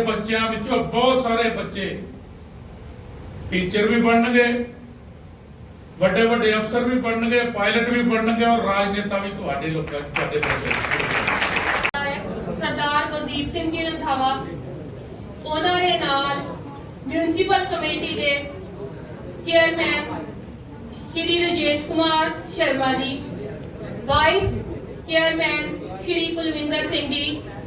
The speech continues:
Speaker 2: ਅਤੇ ਵੱਖ-ਵੱਖ ਵਾਰਡਸ ਤੋਂ ਆਏ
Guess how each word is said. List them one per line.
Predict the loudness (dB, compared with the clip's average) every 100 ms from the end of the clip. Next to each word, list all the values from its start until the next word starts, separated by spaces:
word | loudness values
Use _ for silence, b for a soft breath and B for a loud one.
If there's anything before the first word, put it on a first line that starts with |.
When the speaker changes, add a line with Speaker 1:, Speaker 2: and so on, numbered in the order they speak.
| -10 -12 -10 -2 2
Speaker 2:
ਅਤੇ | 2 2 -2 -8 -4
ਵੱਖ-ਵੱਖ | 2 2 2 2 2 2
ਵਾਰਡਸ | 0 2 4 2 -2
ਤੋਂ | 2 4
ਆਏ | 4 2